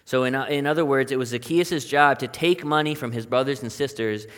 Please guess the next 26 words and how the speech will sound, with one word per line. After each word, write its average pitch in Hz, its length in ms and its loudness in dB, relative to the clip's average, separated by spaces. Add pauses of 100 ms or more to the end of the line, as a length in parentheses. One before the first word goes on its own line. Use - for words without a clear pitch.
(140)
and 120 180 -6
give 151 160 0
it - 100 -4
to 135 120 0
Rome 135 320 0
so 127 100 -8
that 107 80 -8
they 127 100 -2
could 123 200 -8
continue 135 500 -4
to 113 100 -10
pay 139 260 -2
their 135 120 -2
soldiers 120 460 -4
and 104 100 -8
build 127 180 -2
their 123 120 -4
weapons 117 320 -4
to 107 100 -6
use 120 420 -4
to 113 100 -8
continue 123 520 -6
to 117 120 -12
subjugate 110 680 -4 (240)
Zacchaeus' 127 640 -4
people. 95 460 -8